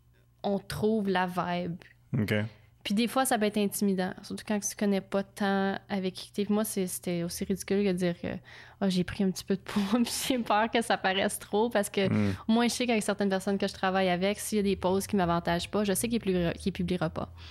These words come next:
Speaker 2: Mhm.
Speaker 1: Tandis que des gens que je connais pas, je, je sais pas.
Speaker 2: Ok.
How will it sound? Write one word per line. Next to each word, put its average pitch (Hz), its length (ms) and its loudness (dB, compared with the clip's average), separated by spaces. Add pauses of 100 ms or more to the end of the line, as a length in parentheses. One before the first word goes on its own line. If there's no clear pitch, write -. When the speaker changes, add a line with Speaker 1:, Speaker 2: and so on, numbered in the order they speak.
(140)
Speaker 2:
Mhm. 104 300 2
Speaker 1:
Tandis 190 300 2
que 190 240 2
des 185 160 2
gens 196 100 0
que 196 60 -2
je - 60 -12
connais 196 140 -2
pas, 294 260 -6
je, 254 280 -4
je 247 100 -6
sais 247 160 -6
pas. - 220 -10 (420)
Speaker 2:
Ok. 101 220 0